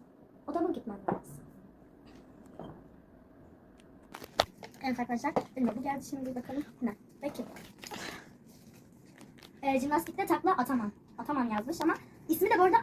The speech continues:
Arya Sultan'mış ama Arya Sultan hesabını buradan bırakıyorum. Benim hesabım değil bu. Kimin hesabı gerçekten bilmiyorum ama yani Arya Sultan aynı olabilir. Bilmiyorum. Şimdi jimnastikte takla atamazsın dedi. Ben atarım.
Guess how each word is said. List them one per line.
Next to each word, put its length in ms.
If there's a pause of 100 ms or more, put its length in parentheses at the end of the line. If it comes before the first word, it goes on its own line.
Arya 120
Sultan'mış 360
ama 140 (200)
Arya 200
Sultan 260
hesabını 300
buradan 180
bırakıyorum. 340 (220)
Benim 220
hesabım 380
değil 120
bu. 60
Kimin 160
hesabı 200
gerçekten 360
bilmiyorum 240
ama 120 (260)
yani 200
Arya 140
Sultan 200
aynı 180
olabilir. 280 (160)
Bilmiyorum. 260 (220)
Şimdi 160
jimnastikte 360
takla 180
atamazsın 320
dedi. 140
Ben 80
atarım. 300